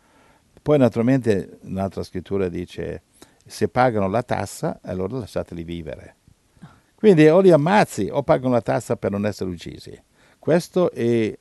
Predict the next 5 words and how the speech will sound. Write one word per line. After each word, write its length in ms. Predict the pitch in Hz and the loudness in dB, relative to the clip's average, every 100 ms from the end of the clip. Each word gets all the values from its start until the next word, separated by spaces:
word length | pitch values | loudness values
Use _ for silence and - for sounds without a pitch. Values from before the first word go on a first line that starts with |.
| _ _ _ _ _ _ _ _ _ - | _ _ _ _ _ _ _ _ _ -8
il 200 | 101 87 | -8 -6
traguardo 640 | 95 92 98 107 101 95 | -8 -6 -4 -4 -4 -6
de-, 220 | 85 78 | -6 -10
del 160 | 87 92 | -16 -10
Corano. 500 | 101 151 - - | -8 -6 -8 -14